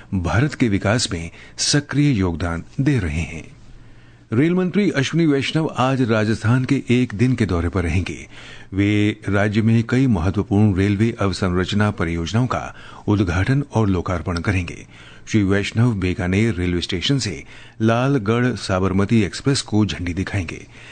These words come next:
इसके बाद वे जयपुर में खातीपुरा रेलवे स्टेशन से जयपुर दरभंगा अमृत भारत एक्सप्रेस को रवाना करेंगे। श्री वैष्णव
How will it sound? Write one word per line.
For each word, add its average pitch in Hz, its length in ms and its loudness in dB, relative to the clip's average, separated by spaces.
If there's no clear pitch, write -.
इसके 104 240 2
बाद 90 240 2
वे 87 180 0
जयपुर 92 360 0
में 87 200 -6
खातीपुरा 147 560 0
रेलवे 101 300 2
स्टेशन 110 340 0
से 113 260 0
जयपुर 127 460 2
दरभंगा 104 540 2
अमृत 110 400 2
भारत 95 460 -2
एक्सप्रेस 139 420 -2
को 101 240 2
रवाना 82 300 -4
करेंगे। 95 400 -4
श्री 107 120 2
वैष्णव 113 480 0